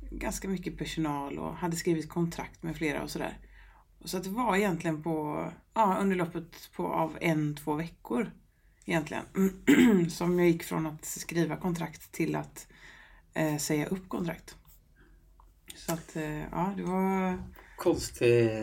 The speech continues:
Speaker 2: känsla. Jag var där och käkade med min fru, jag tror vi var där i januari.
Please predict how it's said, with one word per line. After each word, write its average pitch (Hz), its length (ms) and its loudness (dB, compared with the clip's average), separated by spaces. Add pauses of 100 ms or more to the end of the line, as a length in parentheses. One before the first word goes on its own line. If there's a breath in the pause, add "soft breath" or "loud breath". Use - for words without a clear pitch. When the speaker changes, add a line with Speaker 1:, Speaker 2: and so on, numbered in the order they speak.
(260)
Speaker 2:
känsla. 135 380 -2
Jag 147 100 4
var 165 80 6
där 151 60 6
och - 60 0
käkade 123 440 2
med 127 120 0
min 117 140 6
fru, 139 240 0
jag 135 100 -2
tror 123 120 0
vi 117 180 4
var 117 140 2
där 110 100 2
i 107 80 2
januari. 104 460 2